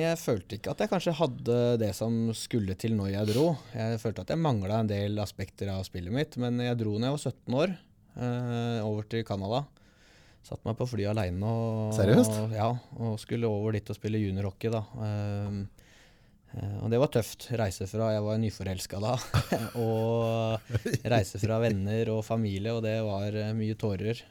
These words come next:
Speaker 1: Eh, en sen augustkveld der når jeg reiste over til Canada for første gang, med to hockeybager med klær og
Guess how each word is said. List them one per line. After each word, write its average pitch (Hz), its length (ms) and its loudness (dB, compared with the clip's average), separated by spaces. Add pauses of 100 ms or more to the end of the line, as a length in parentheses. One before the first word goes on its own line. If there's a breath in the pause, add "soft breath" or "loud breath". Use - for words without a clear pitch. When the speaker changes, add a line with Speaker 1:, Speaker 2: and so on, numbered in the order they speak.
(120)
Speaker 1:
Eh, 107 720 -2
en 107 120 0 (220)
sen 104 320 -2
augustkveld 107 560 -2
der 110 240 -2
når 110 160 0
jeg 110 160 0
reiste 101 240 -4
over 98 160 -2
til 98 80 -4
Canada 98 320 -4
for 110 160 -4
første 98 240 -4
gang, 107 160 -4 (720 soft breath)
med 101 480 -2
to 104 140 -2
hockeybager 101 580 -2
med 101 240 -2
klær 95 240 -2
og 98 140 -4